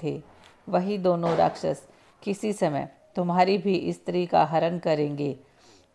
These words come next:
और उसके विरह में दुखी होकर तुम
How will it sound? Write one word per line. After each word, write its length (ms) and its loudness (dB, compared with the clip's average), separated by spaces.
और 220 4
उसके 480 0
विरह 320 2
में 240 0
दुखी 300 -2
होकर 400 2
तुम 300 -2